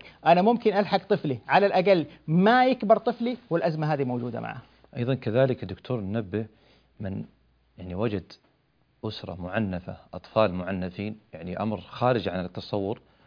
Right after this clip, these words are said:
Speaker 2: والعادة كحروق وضرب وهذا، من الواجب عليه كمجتمعي ووطني، قبل ذلك ديني، أن يبلغ جهات مختصة حتى
Speaker 1: صحيح.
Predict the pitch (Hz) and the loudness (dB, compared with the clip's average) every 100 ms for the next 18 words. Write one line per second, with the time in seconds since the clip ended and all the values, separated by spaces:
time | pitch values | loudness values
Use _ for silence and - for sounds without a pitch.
0 | _ 95 87 98 95 82 - - - - | _ -8 -2 -2 -2 -6 -8 -12 -12 -14
1 | - 107 110 107 - 95 98 104 92 104 | -8 -4 -2 -4 -6 -6 -2 -2 -4 -8
2 | 127 - _ _ _ - 135 147 180 123 | -8 -12 _ _ _ 0 4 6 6 4
3 | 104 120 107 120 139 135 - 120 113 135 | 2 2 2 0 -2 -2 -4 -4 -4 -10
4 | - _ 95 107 127 113 117 - _ _ | -16 _ -6 -4 -2 -6 -6 -12 _ _
5 | _ _ 135 135 143 135 - - - 104 | _ _ -2 2 2 2 -2 -14 -12 -2
6 | 143 135 156 - _ - 120 127 156 151 | -2 -2 -4 -10 _ -8 -4 0 0 0
7 | 151 - - 110 131 135 113 - 135 - | -4 -8 -16 -8 -6 -6 -8 -8 -8 -8
8 | 117 143 127 165 | -4 -4 -2 -4